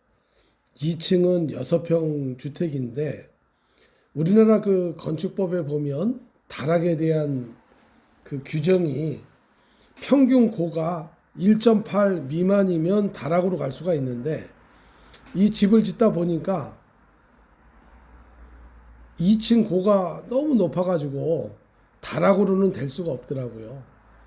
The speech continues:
그래서 일 층이 십일 평이고 이 층이 여섯 평입니다. 그 일 층에는 현관, 그 다음에 주방, 거실, 화장실, 보일러실이 있고요.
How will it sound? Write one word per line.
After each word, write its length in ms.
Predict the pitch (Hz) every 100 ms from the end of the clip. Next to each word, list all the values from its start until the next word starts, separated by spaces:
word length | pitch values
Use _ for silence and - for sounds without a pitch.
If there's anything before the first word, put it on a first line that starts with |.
| _
그래서 560 | - 160 160 143 180 226 - - - - - -
일 200 | 147 180
층이 300 | - 190 175
십일 340 | - 208 220
평이고 600 | 220 185 170 147 156 240 - - 131
이 200 | 160 170
층이 400 | - 180 175 127
여섯 240 | 127 160
평입니다. 480 | 160 143 123 110 104 101 - - - - - -
그 540 | 151 160 165 160 160
일 240 | 139 175 208
층에는 800 | - 233 190 160 175 165 113 107 _ _ _ _ _ _ _ _ _ _ - - _ _ _ _
현관, 640 | 208 226 196 175 196 - _ _ _ _ _
그 100 | -
다음에 800 | 139 143 139 135 131 127 120 120
주방, 480 | - 151 156 127 101 - _ _ _ _ _
거실, 580 | - 135 139 - 165 220 - _ _ _
화장실, 800 | - 185 202 180 156 180 190 220 240 _
보일러실이 600 | - 170 185 175 - 151
있고요. 480 | 127 - 120 139 202